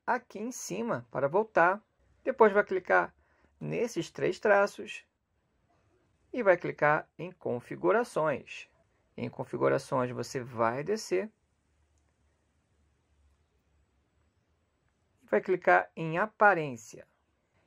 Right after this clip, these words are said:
Em aparência vai ter aqui o modo sistema, claro ou escuro. E o tema escuro você pode colocar menos escuro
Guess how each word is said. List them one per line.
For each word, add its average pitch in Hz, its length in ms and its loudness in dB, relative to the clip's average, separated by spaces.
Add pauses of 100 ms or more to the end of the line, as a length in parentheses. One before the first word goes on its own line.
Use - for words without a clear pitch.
(140)
Em 127 80 -8
aparência 127 560 -2
vai 156 160 2
ter 151 240 -2
aqui 143 240 0
o 135 300 -6 (440)
modo 131 320 4
sistema, 170 800 -6 (400)
claro 123 540 2 (280)
ou 165 160 0
escuro. 214 500 -2 (500)
E 220 80 0
o 226 40 2
tema 240 240 0
escuro 226 380 4
você 214 180 -4
pode 196 260 -2
colocar 190 360 2
menos 202 500 -6
escuro 202 600 -2